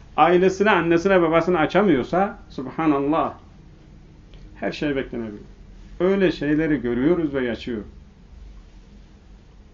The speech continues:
Yahut da odaların içinde televizyonlara ve internetlere, Facebook'lara hapsedildi çocuklar,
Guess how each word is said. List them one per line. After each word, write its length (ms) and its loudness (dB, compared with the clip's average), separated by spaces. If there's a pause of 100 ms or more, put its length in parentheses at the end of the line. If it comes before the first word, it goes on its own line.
(500)
Yahut 540 4
da 160 0
odaların 560 4
içinde 680 0 (1400)
televizyonlara 880 2
ve 320 0
internetlere, 880 2 (320)
Facebook'lara 720 -2
hapsedildi 600 -2
çocuklar, 480 -10